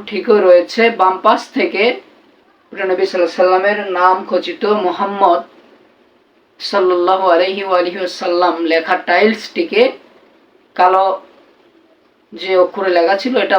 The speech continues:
মুছে সাদা করে দেওয়া হয়েছে। তারা এই কারণেই করেছে যে আল্লাহ নামের সাথে মোহাম্মদ নাম, এটা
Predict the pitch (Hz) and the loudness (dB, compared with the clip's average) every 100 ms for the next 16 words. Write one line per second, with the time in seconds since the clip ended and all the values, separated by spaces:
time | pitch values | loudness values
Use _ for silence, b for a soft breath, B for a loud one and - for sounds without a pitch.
0 | 180 190 190 - 226 208 311 - - - | -2 -6 -2 2 2 2 -4 -12 -18 -4
1 | - 196 175 170 156 156 139 143 131 - | 0 2 4 2 2 2 2 0 -4 -8
2 | 135 - _ _ _ _ _ _ _ _ | -14 -16 _ _ _ _ _ _ _ _
3 | _ _ _ _ - 185 190 196 208 208 | _ _ _ _ -2 4 4 4 2 2
4 | 233 247 - 208 208 - 247 240 202 185 | 4 2 4 2 2 4 4 4 4 4
5 | 196 208 202 196 208 220 220 226 196 208 | 2 2 2 0 -2 -2 0 2 2 0
6 | 208 220 214 202 208 262 381 _ _ _ | 0 0 0 2 2 2 -2 _ _ _
7 | _ _ _ _ 185 214 | _ _ _ _ -2 0